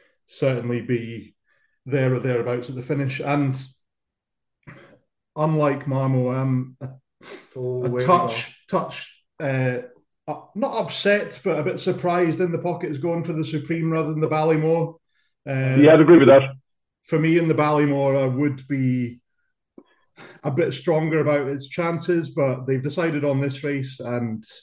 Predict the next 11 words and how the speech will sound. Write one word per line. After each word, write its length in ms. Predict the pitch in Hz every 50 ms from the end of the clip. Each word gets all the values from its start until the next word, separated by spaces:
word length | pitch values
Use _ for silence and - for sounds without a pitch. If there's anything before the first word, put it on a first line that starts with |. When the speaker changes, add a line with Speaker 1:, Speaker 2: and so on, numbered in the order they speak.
| _ _ _ _ _ _ _ _ _ _ _ _ _ _ _
Speaker 1:
yeah, 220 | - 127 120 110 113 117
I 100 | 127 131
can, 300 | 131 - 156 131 127 120
I 100 | 120 120
can 140 | 123 143 131
certainly 340 | 131 135 165 151 143 139 131
see 180 | 135 - 143
the 160 | 135 127 131
argument. 480 | 127 131 131 127 123 123 127 131 131 135 127
I 40 | 127
think 240 | - 156 143 135